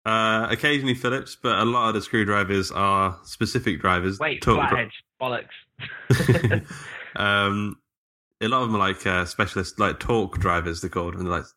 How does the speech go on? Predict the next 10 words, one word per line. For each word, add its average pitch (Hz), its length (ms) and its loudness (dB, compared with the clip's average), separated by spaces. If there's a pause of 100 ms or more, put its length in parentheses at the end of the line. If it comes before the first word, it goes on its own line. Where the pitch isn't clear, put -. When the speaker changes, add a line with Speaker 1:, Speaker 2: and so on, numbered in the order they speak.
(500)
Speaker 1:
five 92 480 4 (360)
heads 90 380 -2
or 85 160 0
six - 300 -4 (280)
heads. 92 300 0
It 80 80 -2
depends 90 300 2
what, 80 240 -4
what 80 140 -2
you, 87 180 0